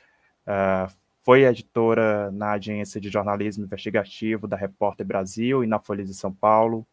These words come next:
Repórter na revista semanal Época, da Editora Globo, e editora assistente na revista mensal Crescer, é, publicada pelo mesmo grupo. Vou colocar aqui também a Thaís,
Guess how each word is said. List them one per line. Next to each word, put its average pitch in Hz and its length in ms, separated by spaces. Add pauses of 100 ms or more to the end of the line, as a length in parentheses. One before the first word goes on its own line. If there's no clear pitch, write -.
(800)
Repórter 139 580
na 117 100
revista 113 680
semanal 107 500
Época, 107 440
da 101 160
Editora 101 340
Globo, 131 580 (140)
e 190 360
editora 143 460
assistente 127 580
na 127 60
revista 110 420
mensal 104 480
Crescer, 95 500 (540)
é, 90 160
publicada 98 1000
pelo 98 180
mesmo 101 360
grupo. 92 260 (120)
Vou 92 100
colocar 98 280
aqui 95 140
também 98 240
a 87 40
Thaís, 107 680